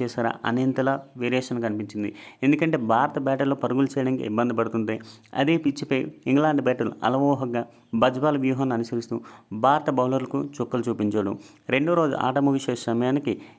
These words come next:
ఇంగ్లాండ్ రెండు వందల ఇరవై ఐదు పరుగులు చేసి రెండు వికెట్లు కోల్పోయింది. ఇటువంటి సమయంలో భారత బౌలర్లు బుమ్రా మినహా మిగతా బౌలర్లు ఎవరు మంచి ఎకానమీతో బౌలింగ్ చేయలేకపోయారు. భారత్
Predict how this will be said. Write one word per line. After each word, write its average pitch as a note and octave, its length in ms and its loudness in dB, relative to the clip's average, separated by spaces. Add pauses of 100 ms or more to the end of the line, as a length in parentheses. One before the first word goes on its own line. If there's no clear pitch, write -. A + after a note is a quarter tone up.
(100)
ఇంగ్లాండ్ C#3 520 2 (300)
రెండు C#3 180 6
వందల D3+ 200 4
ఇరవై B2 280 2
ఐదు B2+ 200 2
పరుగులు B2 380 0
చేసి A#2 340 -2 (180)
రెండు C3+ 240 4
వికెట్లు C#3 300 0
కోల్పోయింది. G#2 520 -4 (340)
ఇటువంటి D3 320 0
సమయంలో C#3 460 0 (340)
భారత C3 360 2
బౌలర్లు C#3 520 2 (220)
బుమ్రా C#3 420 0
మినహా B2+ 440 -4 (380)
మిగతా C#3+ 240 2
బౌలర్లు C3 460 2
ఎవరు B2 240 2 (400)
మంచి C3 340 2
ఎకానమీతో C#3 460 4
బౌలింగ్ B2 320 2 (120)
చేయలేకపోయారు. G2+ 680 -4 (380)
భారత్ B2 520 2